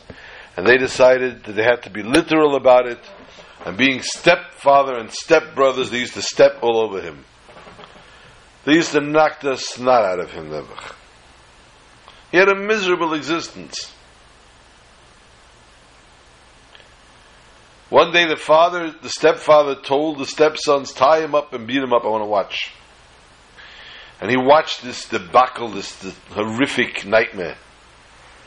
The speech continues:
The child was at a loss with himself. When he finally was able to come re-, recuperate it, when he came back to consciousness, he took a rope.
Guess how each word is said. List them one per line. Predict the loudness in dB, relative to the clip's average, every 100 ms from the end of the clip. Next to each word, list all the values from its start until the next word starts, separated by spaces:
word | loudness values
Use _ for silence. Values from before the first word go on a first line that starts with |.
| -20 -20 -20 -20 _ _ _
The | -6
child | 0 4 4 0
was | -4
at | -6
a |
loss | -2 -2 -2 -6
with |
himself. | -10 -2 2 2 2 -6 -20 -20 -20 _ _ _ _ _ -20 _ _ _ _ -20 -20 -20 -12
When | -8
he |
finally | 2 2 2 0
was | -4
able | -2 -2
to | -6
come | -6 -6 -6 -10
re-, | -12 -12 -10 -10 -10
recuperate | -8 0 2 2
it, | -2 -12 -18 -18 -20 -16 -14 -12 -8 -8 -8 -12 -20 _ _ -20 -20 -20 _ _ _ _ _ _
when | -8 -6
he | 0
came | 0 4
back | 2 2
to | -6
consciousness, | -4 -4 -4 -10 -14 -12 -12 -12 -18 -20 _ _ _ _ _ _ _ _ -20 -18 -20 -20 -20
he |
took | -6 -2
a | 0
rope. | 2 0 -2